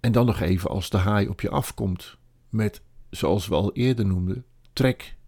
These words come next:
en jou heeft als een snack. Hij ziet jou zeg maar als een kroket. Jij moet dan acteren en het beest op zijn snuit stompen.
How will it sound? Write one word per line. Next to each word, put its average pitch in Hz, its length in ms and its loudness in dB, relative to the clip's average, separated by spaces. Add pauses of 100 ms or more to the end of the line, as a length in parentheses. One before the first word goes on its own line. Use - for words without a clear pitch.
en 98 140 -2
jou 113 260 0
heeft - 340 -6
als 98 180 -4
een 95 180 0 (120)
snack. - 680 -8 (1400)
Hij 104 180 0
ziet 139 260 0
jou 117 220 4
zeg 113 240 0
maar 104 240 2
als 95 180 -2
een 98 100 0
kroket. 104 680 -4 (1400)
Jij 107 220 4
moet 156 180 6
dan 123 220 2
acteren 120 640 -4 (320)
en 107 120 -2
het 98 180 0
beest 151 300 6
op - 120 -6
zijn 98 160 -2
snuit 147 360 0
stompen. 95 480 -4